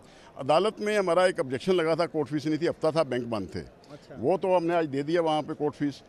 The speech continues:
Speaker 1: दूसरा, अदालत हजूर को मैंने ये बताया कि ये देखिए, हमने रिट फाइल की।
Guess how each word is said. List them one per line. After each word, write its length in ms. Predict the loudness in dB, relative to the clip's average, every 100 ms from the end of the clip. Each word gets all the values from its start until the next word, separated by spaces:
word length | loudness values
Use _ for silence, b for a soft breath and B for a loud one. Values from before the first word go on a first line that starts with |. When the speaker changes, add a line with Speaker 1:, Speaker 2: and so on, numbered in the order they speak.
| -20 -18
Speaker 1:
दूसरा, 380 | -10 -6 2 4
अदालत 360 | 4 2 0
हजूर 260 | -4 -2 -4
को 140 | -4
मैंने 240 | -6 -4 -2
ये 180 | -2 -4
बताया 340 | -2 0 0
कि 100 | 0
ये 120 | -2
देखिए, 480 | -2 -4 -2 -4 -2
हमने 280 | -2 -2 -2
रिट 180 | -4 -2
फाइल 260 | 0 0
की। 240 | -2 -6